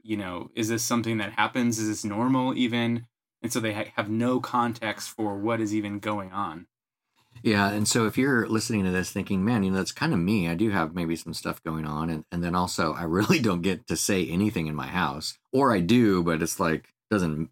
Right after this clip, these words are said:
Speaker 2: isn't that meaningful." Um, what you're probably gonna end up with, with your therapist, 'cause we're gonna make some suggestions here in a second, that the relationship might feel more, a little bit more professional, and there's probably gonna be for lack of a better word,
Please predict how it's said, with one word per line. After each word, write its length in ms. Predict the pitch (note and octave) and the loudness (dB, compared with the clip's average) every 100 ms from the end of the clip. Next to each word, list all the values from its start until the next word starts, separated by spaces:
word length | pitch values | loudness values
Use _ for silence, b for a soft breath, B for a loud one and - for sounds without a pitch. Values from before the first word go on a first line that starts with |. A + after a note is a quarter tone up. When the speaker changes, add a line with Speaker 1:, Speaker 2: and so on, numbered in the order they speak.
| - | -4
Speaker 2:
isn't 220 | F#2+ E2+ | -2 0
that 160 | F2 E2+ | 0 0
meaningful." 720 | F2+ F#2+ F2+ - B1+ - - _ _ _ _ _ | 2 2 0 -2 -8 -10 -16 _ _ _ _ _
Um, 440 | A2+ G#2+ F#2+ F2 - _ _ _ - _ - | 0 2 4 2 -2 _ _ _ -20 _ 0
what 180 | A#2+ D3 | 2 4
you're 120 | A#2+ | 2
probably 440 | - D3 E3+ D#3 | 2 2 4 4
gonna 180 | A#2+ A2+ | 4 4
end 240 | G2+ G2+ | 4 2
up 140 | G2+ - | 2 0
with, 160 | F#2+ | -6
with 120 | F#2 F2+ | -4 -2
your 100 | E2+ | -2
therapist, 480 | G#2 G2 F2+ E2 | 0 0 0 -4
'cause 100 | E2+ | -2
we're 140 | F#2 G2 | 0 2
gonna 100 | F#2+ | 2
make 160 | F2+ | 0
some 180 | - E2+ | 0 -4
suggestions 680 | E2 E2+ D#2+ F2 - F2 D#2+ | -2 -4 -2 -4 -2 -6 -4
here 100 | F2+ | -4
in 80 | E2 | -2
a 40 | |
second, 380 | - F2+ E2+ D#2 | 0 -2 0 -4
that 140 | E2 - _ _ - | -4 -8 _ _ 2
the 60 | |
relationship 600 | G#2+ A2+ F3 D#3+ B2+ A#2 | 4 4 2 2 0 0
might 220 | F#2 G2+ - | 2 0 0
feel 280 | A2+ G2 | 0 2
more, 420 | F#2 F2+ F2+ F2 - | 2 2 2 2 0
a 40 | G2 | 0
little 160 | G2 | 0
bit 120 | F#2+ | 0
more 160 | F2+ F2+ | 0 -2
professional, 800 | - E2+ - F2+ - B2+ E3 - _ _ _ _ _ _ - | -2 -6 -2 -2 0 0 -2 -4 _ _ _ _ _ _ 0
and 400 | G#2+ G2 F#2+ - - | 4 4 2 -2 -2
there's 220 | G#2+ G2+ | 0 0
probably 320 | - A#2 A2 | 2 2 2
gonna 180 | G#2 G2 | 2 2
be 400 | F#2 F#2+ F#2 F2+ _ _ - | 4 4 2 0 _ _ -2
for 60 | F#2+ | 2
lack 260 | G2 G#2 | 2 2
of 80 | G2 | 0
a 60 | E2+ | 0
better 240 | F2+ F#2 | 2 2
word, 240 | F2 E2+ | 2 0